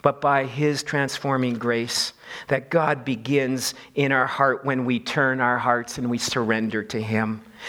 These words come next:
That is, sometimes it's a slow work, it's a painful work, and there's difficult and dry seasons. But that sincerity of that decision will be lived out,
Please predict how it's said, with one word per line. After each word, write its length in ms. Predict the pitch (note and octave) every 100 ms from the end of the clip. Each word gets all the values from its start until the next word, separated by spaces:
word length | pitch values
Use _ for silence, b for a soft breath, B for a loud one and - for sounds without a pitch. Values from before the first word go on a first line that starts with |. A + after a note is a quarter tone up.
| B
That 280 | D3 D3 -
is, 220 | D#3 C#3+
sometimes 560 | - D#3 D#3 D3 D3 D3
it's 160 | C#3+ E3
a 80 |
slow 420 | D#3 - D3 C#3 C3+
work, 320 | C3 C3 D#3
it's 160 | B2
a 60 | D3
painful 520 | - D3 C#3+ C#3 C#3
work, 260 | C3 C#3 C#3+
and 140 | C3
there's 220 | C3+ C#3
difficult 680 | A#2+ D3 C#3 D3 - C3+ C3+
and 120 | C#3 B2
dry 300 | B2+ B2+ C3+
seasons. 800 | - C3 B2 C3 B2+ B2+ - - _ B B B
But 160 | D#3+ D#3
that 180 | D#3 D#3
sincerity 880 | E3+ D3+ - - F3 F#3+ F#3+ F#3
of 220 | F3+ D3+ D3+
that 260 | D#3+ -
decision 680 | D#3+ - E3 D#3 E3+ D3 B2+
will 480 | D3 D#3 D#3+ D#3+ D#3+ B B B B B B2+
be 160 | D#3
lived 380 | D3+ D#3+ D3+ C3+
out, 540 | D3+ C#3+ C#3 - -